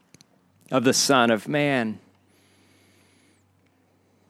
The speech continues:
Isaiah chapter thirty-one, "Woe to those who go down to Egypt for help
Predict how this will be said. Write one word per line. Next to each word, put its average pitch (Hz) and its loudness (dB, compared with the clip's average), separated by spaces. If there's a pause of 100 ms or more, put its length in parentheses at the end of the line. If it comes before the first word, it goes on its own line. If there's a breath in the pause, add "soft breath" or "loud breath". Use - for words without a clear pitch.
(240)
Isaiah 131 4
chapter 131 2
thirty-one, 139 4
"Woe 165 6
to - 2
those 165 4
who 135 4
go 127 6
down 165 4
to 156 2
Egypt 147 2
for 117 -2
help - 0